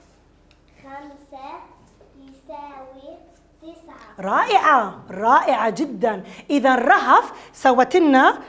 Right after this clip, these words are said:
Speaker 2: جملة جمع جميلة مثلها: أربعة زائد خمسة يساوي تسعة. طيب، إذا سألت طلاب الحلوين في الصف الأول، مين منكم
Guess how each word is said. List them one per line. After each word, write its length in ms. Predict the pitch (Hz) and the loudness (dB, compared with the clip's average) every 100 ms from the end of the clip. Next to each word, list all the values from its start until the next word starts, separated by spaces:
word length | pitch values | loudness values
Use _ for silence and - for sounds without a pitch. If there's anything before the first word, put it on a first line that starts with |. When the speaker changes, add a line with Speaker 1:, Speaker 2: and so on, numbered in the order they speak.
| - 208 | -16 -4
Speaker 2:
جملة 420 | 254 370 269 247 | 2 4 4 2
جمع 460 | 180 294 277 254 | 0 0 2 0
جميلة 520 | 220 233 240 302 285 233 | 0 0 2 2 2 2
مثلها: 580 | 262 269 240 220 320 - - - - | 0 -2 -4 0 -2 -2 -14 -20 2
أربعة 760 | 359 320 214 214 208 440 - - - _ _ _ _ _ _ _ _ - 185 | 2 4 0 -2 0 -2 -4 -20 -20 _ _ _ _ _ _ _ _ -20 -16
زائد 880 | 160 190 311 285 254 - 202 - - - _ | -8 -2 0 0 -2 -6 -10 -12 -20 -20 _
خمسة 720 | - - 277 285 - - 277 302 302 - - - | -8 0 2 2 0 0 0 -2 -6 -14 -20 -10
يساوي 1040 | 233 262 262 262 254 240 240 240 247 240 240 - - | -6 -4 -4 -2 0 0 0 -2 -4 -4 -8 -14 -10
تسعة. 540 | 226 - 247 214 196 - - - | -10 -4 -2 -2 -4 -10 -8 -2
طيب، 220 | 254 254 - - - - - - - | -2 -2 -12 -20 -20 -20 -20 -20 -8
إذا 180 | 247 247 | -2 0
سألت 560 | 233 302 427 453 453 - | 0 -2 2 4 2 0
طلاب 400 | 285 269 294 233 | 0 0 0 -2
الحلوين 680 | 233 - 240 220 294 269 196 | -6 -6 -6 -2 0 0 -4
في 100 | 214 | -8
الصف 400 | - 240 - 233 | -4 -4 -2 -4
الأول، 600 | - 302 277 233 196 180 - - - - - | 0 0 2 0 -2 -8 -16 -20 -20 -20 -8
مين 540 | 311 466 539 494 359 294 | -4 0 2 2 4 4
منكم 480 | 277 269 277 302 | 2 -2 -2 -2